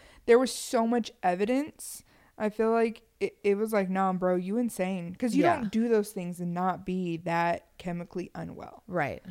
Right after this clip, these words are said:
Speaker 1: He had to have been so far gone, and the isolation of it all didn't make it any better. So once he got that help that he needed and medicated, m-, maybe that side of him really was just the schizophrenia. Like, someone literally in
Speaker 2: Mm-hmm.
Speaker 1: his head being like, "Yo,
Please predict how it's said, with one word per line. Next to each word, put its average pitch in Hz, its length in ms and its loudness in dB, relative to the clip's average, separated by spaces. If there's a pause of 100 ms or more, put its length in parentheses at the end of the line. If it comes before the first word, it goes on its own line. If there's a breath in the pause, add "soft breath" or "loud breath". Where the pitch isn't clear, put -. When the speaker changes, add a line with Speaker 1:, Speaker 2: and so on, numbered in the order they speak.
(140)
Speaker 1:
He 233 260 -2
had 214 300 0
to 214 100 -4
have 190 100 0
been 180 200 -2
so 185 240 -4
far 185 280 -4
gone, 185 540 -6 (380 soft breath)
and 196 240 -2
the - 40 -2
isolation 196 680 -2
of 175 120 -8
it - 80 -6
all - 300 -8 (100)
didn't 196 240 -4
make 196 200 -8
it 180 80 -8
any 185 240 -8
better. 196 420 -10
So 208 160 -8
once 196 280 -6
he 208 40 -10
got 202 200 -10
that 180 140 -6
help 202 280 -8
that 202 80 -6
he 185 160 -6
needed 208 340 -6
and 208 100 -6
medicated, 208 600 -6 (500 soft breath)
m-, - 180 -20 (120)
maybe 190 560 -2 (920)
that 190 200 4
side 208 260 2
of 233 100 2
him 208 220 2
really 202 200 2
was 208 320 2
just 196 240 -2
the 196 80 -4
schizophrenia. 190 960 -4
Like, 196 160 -10
someone 190 320 -2
literally 190 480 -2
in 196 160 0
Speaker 2:
Mm-hmm. 208 80 -2
Speaker 1:
his 190 120 -6
head 196 280 -4
being 175 180 -6
like, 180 240 -8
"Yo, 208 240 -2